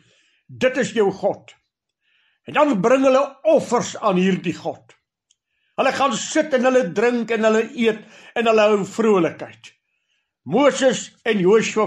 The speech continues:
kom af. Hulle hoor die geluid van wat in die laar aangaan en hulle wonder, "Wat se sang is daar in die laar?" "Dis nie 'n oorlogsgesang nie," sê Joshua.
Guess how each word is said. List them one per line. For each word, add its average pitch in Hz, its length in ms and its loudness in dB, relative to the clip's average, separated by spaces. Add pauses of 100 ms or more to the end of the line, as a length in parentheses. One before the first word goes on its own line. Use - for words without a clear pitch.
kom 190 180 -4
af. 156 300 -6 (640)
Hulle 269 220 2
hoor 294 240 2
die 277 120 -2
geluid 233 540 -2
van 233 160 -2
wat 214 180 -2
in 214 120 -4
die 202 120 -4
laar 196 460 2
aangaan 185 640 -2 (560)
en 269 160 0
hulle 240 200 2
wonder, 262 720 0 (240)
"Wat 190 340 -2
se 277 220 -4
sang 233 540 -2
is 185 100 -4
daar 185 280 0
in 196 80 -4
die 175 120 -2
laar?" 151 400 -4 (880)
"Dis 247 280 -4
nie 220 140 -2
'n 214 160 -2
oorlogsgesang 220 920 0
nie," 233 100 -2
sê 233 240 -2
Joshua. 214 720 -2